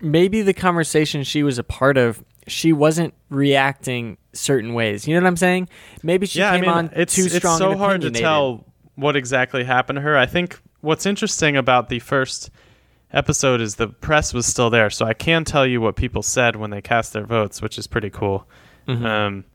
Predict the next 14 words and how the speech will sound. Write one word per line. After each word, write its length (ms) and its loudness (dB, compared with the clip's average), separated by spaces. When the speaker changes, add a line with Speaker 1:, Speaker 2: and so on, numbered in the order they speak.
Speaker 2:
Donathan 480 2
said, 240 2
"I'm 100 0
tired 280 0
of 100 -2
my 100 2
voice 360 0
not 180 0
being 240 -2
heard." 320 -2
<laughs> 680 -10
Libby 260 2
Speaker 1:
Wow. 100 2
Speaker 2:
said, 440 2